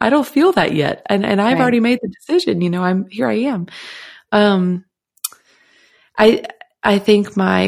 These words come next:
Speaker 1: advice to someone who is still in that season of unknown is that, that they have to trust that change in their life could be the most beautiful thing that could ever happen to them.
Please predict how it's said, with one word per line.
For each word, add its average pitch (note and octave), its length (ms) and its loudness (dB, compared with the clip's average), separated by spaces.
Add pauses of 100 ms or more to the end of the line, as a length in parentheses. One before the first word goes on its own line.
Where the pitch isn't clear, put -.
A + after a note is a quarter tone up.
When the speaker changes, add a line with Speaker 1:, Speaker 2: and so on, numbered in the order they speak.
Speaker 1:
advice F#3 460 0
to G3 120 -6
someone F3+ 360 -2
who F#3+ 180 -2
is F3 140 -2 (140)
still G3+ 400 0
in F#3 240 -2
that F3+ 200 -4
season F#3 380 -6
of E3+ 100 -4
unknown E3+ 540 -2
is D#3 340 -6 (760)
that, F#3 140 -4 (1040)
that F#3+ 180 0
they A3+ 200 2
have G#3 240 -2
to F3 100 -8
trust - 720 -6 (120)
that - 500 -6 (1080)
change G#3 440 -2
in F3 120 -2
their E3 160 -2
life E3 500 -4
could F3 240 -10
be F3 340 -2
the F3+ 180 -8
most F3 360 -6
beautiful F#3 840 -4 (760)
thing F3+ 280 0
that E3 140 -4
could E3+ 120 -6
ever E3 200 -4
happen D#3+ 400 -8
to E3 100 -10
them. - 340 -10